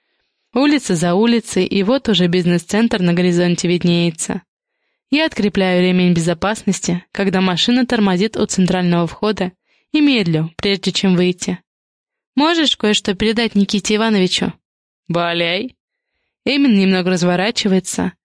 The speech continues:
но одна рука продолжает обвивать руль. «Скажи ему, что у него не получится затащить меня в койку. Как бы ни старался, я не одна из тех, кто перед ним кипятком мочится.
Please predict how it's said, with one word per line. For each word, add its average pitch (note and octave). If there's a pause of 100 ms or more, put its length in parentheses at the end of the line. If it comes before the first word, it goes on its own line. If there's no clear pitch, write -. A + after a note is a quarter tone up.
(160)
но G3+
одна G3
рука F#3
продолжает F#3
обвивать F3
руль. E3+ (600)
«Скажи D#4+
ему, A#3
что -
у -
него A#3+
не A#3+
получится B3+
затащить F#3+
меня G3+
в -
койку. A3 (420)
Как B3
бы A#3+
ни A#3
старался, A3 (360)
я G#3
не A3+
одна B3
из F3
тех, A#3 (240)
кто -
перед G#3
ним A3+
кипятком A#3
мочится. -